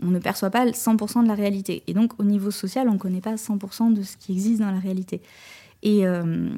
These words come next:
et donc, les représentations, c'est cette, euh, comment dire, c'est cette image du monde qu'on, qu'on a nous-mêmes.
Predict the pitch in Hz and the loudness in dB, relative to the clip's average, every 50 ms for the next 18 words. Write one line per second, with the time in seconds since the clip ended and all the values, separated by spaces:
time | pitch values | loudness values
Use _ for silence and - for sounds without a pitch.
0 | - - 185 185 233 233 - 208 196 196 196 196 196 190 180 175 185 - 269 285 | -6 -4 0 4 4 4 4 2 0 -2 0 0 0 0 0 0 2 2 2 2
1 | 277 - - 226 240 233 - - 196 190 - - 190 185 196 190 - - _ _ | 2 0 -2 -2 -2 -2 -2 -4 -6 -8 -8 -8 -8 -6 -8 -8 -12 -18 _ _
2 | _ _ _ _ _ - - 214 208 202 190 185 185 - _ _ _ _ _ - | _ _ _ _ _ -2 0 2 2 2 0 -2 -4 -10 _ _ _ _ _ -12
3 | - 190 185 - - 196 190 - - 233 233 240 254 262 247 208 214 220 214 226 | -8 -8 -8 -6 -6 -6 -6 -4 2 4 6 6 6 6 4 4 4 4 6 6
4 | 262 285 302 - - - 208 196 190 185 185 - 202 196 202 214 240 269 254 233 | 6 4 4 2 -2 -4 -2 -2 -2 -4 -2 0 2 2 4 4 4 2 2 2
5 | 208 196 190 208 277 339 214 | 2 2 2 2 2 0 0